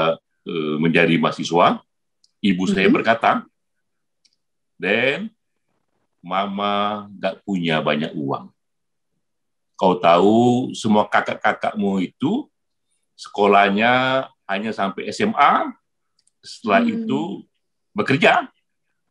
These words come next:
Speaker 1: Nah, jika kau ingin kuliah,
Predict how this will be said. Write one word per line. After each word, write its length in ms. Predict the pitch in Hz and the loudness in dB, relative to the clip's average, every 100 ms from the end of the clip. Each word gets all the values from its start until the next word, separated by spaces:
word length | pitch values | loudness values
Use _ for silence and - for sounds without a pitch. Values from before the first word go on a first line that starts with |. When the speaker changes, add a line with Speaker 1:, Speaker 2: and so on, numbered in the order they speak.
| _ _ _ _ | _ _ _ _
Speaker 1:
Nah, 120 | 104 | -10
jika 240 | 104 98 107 | -8 -4 -6
kau 440 | - 113 117 127 131 | 0 2 2 0 -6
ingin 400 | 120 107 110 110 | -8 -6 -6 -6
kuliah, 720 | 113 95 98 139 185 247 | -6 -2 2 4 4 2